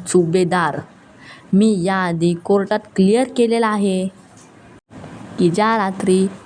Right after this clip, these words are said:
खून झाला त्या रात्री मी आश्रमात गेले नव्हते. आणि आता ते दुसऱ्या फोनचं लोकेशन त्या आश्रमाचं कसं दिसतंय हे मला खरंच माहीत नाही आहे,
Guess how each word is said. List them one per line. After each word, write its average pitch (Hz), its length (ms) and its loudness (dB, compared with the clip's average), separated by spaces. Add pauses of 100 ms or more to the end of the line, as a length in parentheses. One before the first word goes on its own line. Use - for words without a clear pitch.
(120)
खून 240 260 2
झाला 170 400 -2 (300)
त्या 220 200 2
रात्री 190 320 0
मी 196 100 4
आश्रमात 190 520 -2 (120)
गेले 165 240 2
नव्हते. 240 480 2 (1300)
आणि 190 180 2
आता 180 260 0
ते 240 80 4
दुसऱ्या 214 360 2
फोनचं 226 360 2
लोकेशन 220 380 2
त्या 220 140 0
आश्रमाचं 233 600 0
कसं 240 320 0
दिसतंय 226 440 0 (420)
हे 247 100 4
मला 254 320 2
खरंच 247 320 2
माहीत 220 320 2
नाही 240 320 4
आहे, 208 200 2